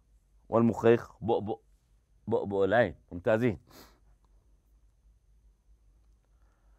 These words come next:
مثال التشوهات القوامية، انحراف الرأس. انحراف الرأس،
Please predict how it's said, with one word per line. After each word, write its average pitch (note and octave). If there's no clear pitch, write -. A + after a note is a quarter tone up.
مثال F3+
التشوهات D#3
القوامية، A2
انحراف E3
الرأس. G#2
انحراف F#2
الرأس، -